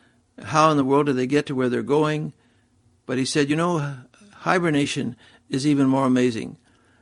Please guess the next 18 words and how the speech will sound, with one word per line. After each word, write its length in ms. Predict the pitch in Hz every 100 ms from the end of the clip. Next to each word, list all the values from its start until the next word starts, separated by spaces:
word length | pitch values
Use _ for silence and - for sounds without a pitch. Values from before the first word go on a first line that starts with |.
| _
A 120 | - 123
gigantic 680 | 120 139 131 143 143 123
bear 320 | 139 139 143 127
stuffs 480 | - - 156 -
himself 520 | - 127 - 156 139 139
with 120 | 110
food 340 | - 143 143
in 80 | 131
the 140 | 110
autumn, 420 | 87 127 123 127 123 _ _ _ -
waddles 460 | 131 156 175 170
into 240 | 147 135 123
a 80 | 113
cave, 540 | - 139 120 120 - _ _ _ _
practically 480 | - 185 190 143 131
drops 400 | 131 147 135 123
dead. 420 | 135 127 110 - _ _ _ _ _ _ _ _ _ _
Heartbeat, 640 | - 156 151 156 151 156